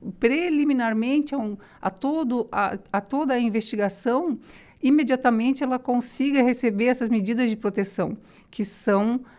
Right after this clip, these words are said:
eh, ofertadas pelo juízo, né? Então, ali ela vai pedir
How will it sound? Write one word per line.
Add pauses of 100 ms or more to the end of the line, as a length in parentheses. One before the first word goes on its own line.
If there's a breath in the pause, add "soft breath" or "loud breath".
(120 loud breath)
eh,
ofertadas
pelo
juízo,
né? (640)
Então,
ali
ela
vai
pedir